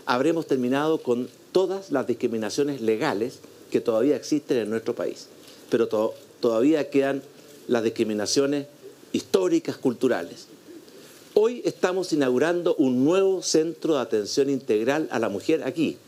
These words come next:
en la comuna de La Reina, que se suma a los ciento once centros de la mujer que tenemos en las dieciséis regiones de Chile.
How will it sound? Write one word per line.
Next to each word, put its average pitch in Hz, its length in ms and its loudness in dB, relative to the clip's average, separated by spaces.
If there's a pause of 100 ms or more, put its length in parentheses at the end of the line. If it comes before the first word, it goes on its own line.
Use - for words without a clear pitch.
(360)
en 123 140 2
la 120 140 0
comuna 139 380 0
de 127 60 2
La 104 100 0
Reina, 87 360 -4 (800)
que 151 140 2
se 156 120 2
suma 208 300 2
a 185 40 0
los 151 160 -2
ciento 151 520 0
once 208 400 0
centros - 640 -4
de 117 80 2
la 117 80 0
mujer 107 400 -2 (680)
que 151 320 4
tenemos 156 520 2
en 127 100 2
las 117 140 -4
dieciséis 120 500 0
regiones 147 420 0
de 98 140 -2
Chile. - 220 -6